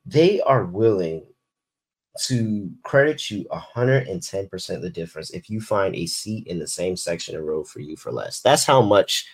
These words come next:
they're confident in themselves. I wanna back somebody that's confident in themselves like that. That is an expert level of confidence there. Download the Game Time app, create an account, and use code C F B X for twenty dollars off your first purchase.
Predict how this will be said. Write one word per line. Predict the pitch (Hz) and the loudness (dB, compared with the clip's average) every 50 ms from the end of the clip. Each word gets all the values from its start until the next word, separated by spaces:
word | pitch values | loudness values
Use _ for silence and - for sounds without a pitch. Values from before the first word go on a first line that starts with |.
| _ _ | _ _
they're | - 95 90 87 | 0 0 0 2
confident | - 104 82 76 82 - - - 76 - - | 2 2 2 2 2 0 -2 -2 -2 -2 -2
in | 78 78 78 | -2 -4 -2
themselves. | 78 80 82 - - 64 57 52 - - - - | -2 -4 -4 -2 -2 -2 -2 -2 -4 -8 0 4
I | 98 123 135 143 143 139 | 6 6 8 8 8 6
wanna | 131 120 113 107 | 6 6 6 4
back | 92 85 90 85 87 87 - | 2 2 0 -2 -2 -2 -4
somebody | - 82 82 78 78 76 71 | -8 -10 -8 -6 -6 -4 -4
that's | 71 69 - | -6 -6 -8
confident | - - 82 78 76 - 76 73 69 | -10 -12 -12 -12 -10 -10 -10 -10 -10
in | |
themselves | 76 80 82 - - 73 71 71 67 67 | -12 -12 -10 -8 -6 -6 -6 -6 -8 -10
like | - 69 - _ | -12 -12 -12 _
that. | - - - - - _ _ _ _ _ _ _ _ _ _ _ | -12 -10 -10 -10 -12 _ _ _ _ _ _ _ _ _ _ _
That | - 113 113 113 117 | 4 4 6 6 4
is | 107 90 92 | 4 4 2
an | 85 - | 0 2
expert | - 82 87 - - - 80 - | 0 -2 -4 -4 -4 -6 -6 -4
level | - 76 78 82 78 | -4 -4 -6 -6 -8
of | 71 67 | -10 -10
confidence | - 71 71 69 - - 64 52 - - - | -10 -12 -12 -12 -12 -16 -16 -16 -16 -14 -10
there. | 58 58 55 - _ _ _ _ _ _ _ _ _ _ _ _ | -10 -10 -10 -12 _ _ _ _ _ _ _ _ _ _ _ _
Download | 160 180 196 196 185 165 156 | 6 8 8 8 6 4 4
the | 120 | 2
Game | 117 110 104 | 0 0 2
Time | - 101 92 95 | 0 0 0 0
app, | 92 - - _ _ _ _ _ _ | 0 -2 -4 _ _ _ _ _ _
create | - 135 127 117 | 2 4 4 4
an | 110 - | 4 2
account, | 110 104 95 - - | 0 -2 -2 -2 -2
and | 101 98 95 | -4 -4 -4
use | 98 101 95 - | -6 -8 -8 -6
code | - 98 87 82 | -4 -4 -4 -4
C | - 98 95 | -4 -4 -4
F | 87 78 | -4 -4
B | - 90 85 | -4 -4 -4
X | 82 - | -4 -6
for | - 85 | -10 -10
twenty | - 92 87 85 | -6 -6 -4 -4
dollars | 82 82 80 | -4 -4 -6
off | 80 69 69 | -8 -10 -10
your | 71 - | -12 -12
first | 80 80 - - | -12 -12 -6 -4
purchase. | 113 117 110 - 104 92 - | -2 -2 -2 -2 -6 -8 -8